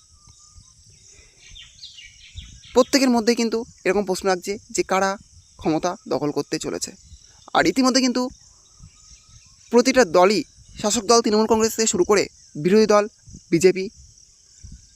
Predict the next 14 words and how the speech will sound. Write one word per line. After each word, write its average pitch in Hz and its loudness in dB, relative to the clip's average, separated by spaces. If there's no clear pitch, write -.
কংগ্রেস, 202 2
আইএসএফ, 175 2
সিপিএম, 190 0
প্রত্যেকেই 254 2
মাঠে 185 2
ময়দানে 208 2
নেমে 190 2
পড়েছেন। 202 -2
তারা 233 4
তাদের 220 -2
মতো 208 -4
করে 214 0
প্রচার 185 -2
চালাচ্ছেন। 202 0